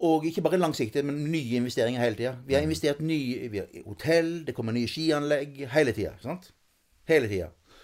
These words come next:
Speaker 1: Og da er det stadig vekk behov for penger.
Speaker 2: Mm.
Speaker 1: Og jeg var jo ikke den som, som hadde mest, og som kunne liksom, eh, investere med,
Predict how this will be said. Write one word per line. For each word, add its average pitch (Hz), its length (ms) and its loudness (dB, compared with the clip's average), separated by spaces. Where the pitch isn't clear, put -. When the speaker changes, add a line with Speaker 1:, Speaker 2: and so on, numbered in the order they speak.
Speaker 1:
Og 147 100 -8
da 175 140 6
er - 40 6
det 185 340 -2
stadig 196 340 4
vekk 185 180 -2
behov 135 220 -4
for 127 80 -12
penger. 107 260 -4
Speaker 2:
Mm. 87 320 -8
Speaker 1:
Og 156 120 0
jeg 208 180 4
var 151 160 6
jo 123 60 -2
ikke 147 100 -4
den 113 200 -2
som, 120 520 -4
som 117 300 -6
hadde 120 260 -2
mest, - 340 -4
og 117 60 -10
som 123 120 -8
kunne 120 280 0
liksom, 117 400 -4
eh, 113 420 -2
investere 123 580 0
med, 135 320 2